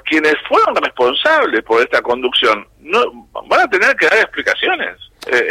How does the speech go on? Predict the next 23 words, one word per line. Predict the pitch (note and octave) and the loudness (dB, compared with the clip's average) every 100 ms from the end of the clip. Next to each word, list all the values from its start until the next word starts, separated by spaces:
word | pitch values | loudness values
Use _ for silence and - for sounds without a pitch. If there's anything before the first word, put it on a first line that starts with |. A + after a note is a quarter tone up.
| B2 | 0
este, | B2+ C#3 A#2+ A#2 - - - | 0 2 2 2 -4 -16 -4
porque | F3 F#3 | -2 0
lo | F#3 | -2
que | F#3 D4 | 0 0
hacen | D4+ D4+ G3 | 0 0 2
es | G#3 | 2
de, | G#3 F3 - | 2 0 -4
es | A3 | -2
de | A#3+ G#3 | 0 0
mucha | B3 E4 C4 | -2 0 0
gravedad. | G3 D3 B2+ D3 C4+ B3+ - | 2 4 4 2 2 2 0
Yo | B3 | 0
lo | D#4 C4 | 0 0
digo | C4 C#4+ B3+ - - _ _ - B2 | -2 -2 -4 -6 -20 _ _ -6 -6
eh, | G2 G#2 C3 | -6 -10 -6
digamos, | D#3 E3+ D#3+ - _ _ _ _ C3+ | -2 -2 -2 -6 _ _ _ _ -12
sinceramente | D#3+ D3+ G3+ G3+ A3 G3 | -10 0 2 2 -2 0
no | G#3 | 0
tengo | G#3 C#4+ F#3 | 0 -2 2
otras | D#3 D#3 D3+ C#3 - | 2 4 2 2 0
expresiones | C3 - C#3 C3+ G#3 G#3+ G3+ F#3+ _ - - - - | -6 -2 -2 0 0 2 0 -4 _ -20 -20 -16 0
para | - C#3 C#3 - - | 2 4 6 4 2
insistir | D#3 D#3+ - C3 B2 | -2 -4 -2 0 0